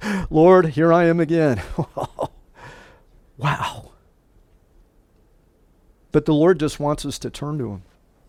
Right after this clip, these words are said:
wants us to set us free, just like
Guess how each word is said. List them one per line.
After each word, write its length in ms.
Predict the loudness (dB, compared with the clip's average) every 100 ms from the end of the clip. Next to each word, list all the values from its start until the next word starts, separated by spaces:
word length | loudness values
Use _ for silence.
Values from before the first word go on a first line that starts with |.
| _ _ -2
wants 260 | 0 0
us 140 | -2 -8
to 100 | -8
set 260 | 0 2
us 120 | 2 0
free, 260 | 0 0 -2 -14 -14
just 520 | -4 2 4 2 0
like 420 | 0 2 2 0